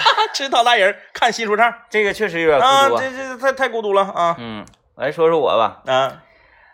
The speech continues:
Speaker 2: 我今天呢，呃，抱着我的娃娃，
Speaker 1: 嗯。
Speaker 2: 啊，因为今天这个阳光不错嘛，
Speaker 1: 是。
Speaker 2: 啊，上午又抱他下楼晒太阳。
Speaker 1: 嗯。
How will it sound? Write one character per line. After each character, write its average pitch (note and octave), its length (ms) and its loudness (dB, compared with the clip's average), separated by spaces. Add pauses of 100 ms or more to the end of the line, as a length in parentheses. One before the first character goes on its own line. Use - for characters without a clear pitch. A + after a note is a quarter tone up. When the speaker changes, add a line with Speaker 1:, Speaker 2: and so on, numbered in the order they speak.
(180)
Speaker 2:
我 - 140 0
今 E3 180 -4
天 D#3 220 2
呢， A2+ 380 0 (200)
呃， F#2+ 440 -8 (100)
抱 B2 160 4
着 A2+ 100 0
我 G2 140 0
的 G2+ 480 0
娃 F#2 240 2
娃， - 300 -2
Speaker 1:
嗯。 C3 160 -6
Speaker 2:
啊， F#2 320 -6
因 G#2 120 -12
为 A#2 140 -8
今 B2+ 160 -14
天 B2+ 160 -6
这 B2+ 80 -10
个 A#2+ 80 -6
阳 C3 240 -2
光 C#3 160 0
不 A2 100 -10
错 G#2+ 200 -4
嘛， F2+ 160 -10
Speaker 1:
是。 F#2+ 160 -10
Speaker 2:
啊， F#2 340 -6
上 G#2 240 -6
午 F2+ 80 -6
又 F2 100 -4
抱 F#2+ 220 -4
他 F#2 220 -6
下 G#2 160 -6
楼 F#2 180 -6
晒 G#2+ 180 -6
太 B2+ 200 -2
阳。 F#2 100 -2 (160)
Speaker 1:
嗯。 A#2 240 -8